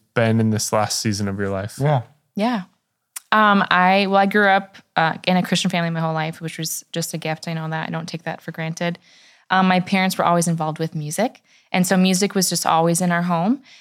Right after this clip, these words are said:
Speaker 3: And my mom and dad were engaged in worship teams.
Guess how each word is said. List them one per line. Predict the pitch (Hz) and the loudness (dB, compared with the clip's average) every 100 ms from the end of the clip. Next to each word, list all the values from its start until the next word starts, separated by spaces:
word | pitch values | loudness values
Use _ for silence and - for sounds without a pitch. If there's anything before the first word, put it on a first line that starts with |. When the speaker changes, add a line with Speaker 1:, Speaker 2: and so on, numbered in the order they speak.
| 123 - | -6 -2
Speaker 3:
And | 180 175 170 | 0 2 2
my | 165 | 2
mom | 165 165 | 2 0
and | 165 | 2
dad | 160 | 0
were | 165 | 0
engaged | 170 165 160 | -2 -2 -2
in | 165 | 0
worship | 226 247 262 | 0 2 -2
teams. | - 247 233 226 - | -2 0 2 2 0